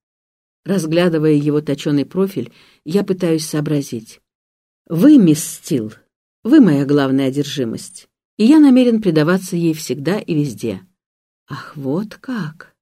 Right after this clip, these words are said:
«Должна признаться, в списке моих пороков и странностей и вы тоже котируетесь весьма высоко», бормочу я, вспыхнув. «Рад слышать», сухо замечает он.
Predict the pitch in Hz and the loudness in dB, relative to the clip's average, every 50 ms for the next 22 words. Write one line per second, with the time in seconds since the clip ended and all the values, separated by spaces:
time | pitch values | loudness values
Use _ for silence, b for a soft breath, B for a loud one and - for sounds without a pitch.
0 | _ _ _ _ _ _ _ _ _ _ _ _ _ _ _ _ - 185 214 240 | _ _ _ _ _ _ _ _ _ _ _ _ _ _ _ _ -6 -4 -2 -2
1 | 233 254 294 320 320 294 285 277 294 330 359 359 359 - 196 180 - - - - | 2 4 4 4 4 2 2 4 6 6 4 4 2 -2 -4 -4 -6 -8 -6 -6
2 | 240 220 - - 226 220 220 214 208 214 - - 214 208 214 214 190 170 180 170 | -6 -6 -4 -4 0 0 2 2 0 -2 -4 -4 -4 0 2 2 0 0 -2 -6
3 | 165 - 180 180 - - - 294 359 359 277 190 156 - - - - 139 123 131 | -8 -8 -8 -10 -10 -8 -4 -2 0 2 2 0 0 -4 -10 -14 -12 -12 -12 -12
4 | - b b b _ _ - 302 339 294 233 220 220 220 196 180 185 185 185 165 | -12 b b b _ _ 0 0 2 4 4 2 2 2 -2 0 -2 -2 -4 -4
5 | 185 - 277 311 330 311 294 302 - 262 - - 156 156 156 - 180 220 247 226 | -4 -2 0 2 2 2 0 -2 -4 -10 -8 -6 -6 -6 -4 -4 -4 -4 -4 -6
6 | 214 - 113 110 - 131 127 147 156 b b b b 160 151 151 147 139 - - | -8 -8 -12 -12 -10 -12 -12 -12 -12 b b b b -2 0 0 0 -2 -4 -6
7 | 165 160 196 247 - - - - - 120 110 - - 123 107 - _ _ _ _ | -4 -4 -4 -4 -4 -10 -14 -10 -10 -10 -10 -10 -16 -16 -16 -16 _ _ _ _
8 | _ _ _ _ _ _ _ - - 233 269 285 277 - - 160 147 135 - - | _ _ _ _ _ _ _ -8 -4 -2 -2 -2 -2 -2 -2 0 0 0 -2 -6
9 | 131 127 - - _ _ _ _ _ - - - 202 214 214 226 190 170 143 135 | -12 -12 -12 -20 _ _ _ _ _ -12 -4 -4 -4 -2 -2 -4 -2 -2 -2 -2
10 | 123 - 151 147 147 151 - 113 113 113 110 | -4 -6 -6 -6 -6 -8 -10 -12 -12 -12 -14